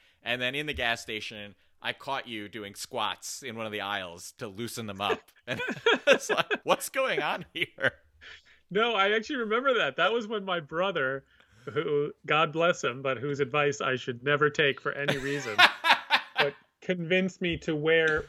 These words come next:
Speaker 2: women's jeans, like, large women's <laughs> jeans.
Speaker 1: What?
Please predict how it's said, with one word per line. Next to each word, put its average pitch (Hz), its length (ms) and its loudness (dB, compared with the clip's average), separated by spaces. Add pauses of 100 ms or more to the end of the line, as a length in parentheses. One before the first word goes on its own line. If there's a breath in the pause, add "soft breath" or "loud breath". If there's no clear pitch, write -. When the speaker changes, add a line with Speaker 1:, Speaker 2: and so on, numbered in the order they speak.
Speaker 2:
women's 156 640 4
jeans, 117 720 0 (200)
like, 139 220 0
large 156 500 4
women's 147 600 0
<laughs> - 20 -6
jeans. - 960 -2
Speaker 1:
What? 226 420 -2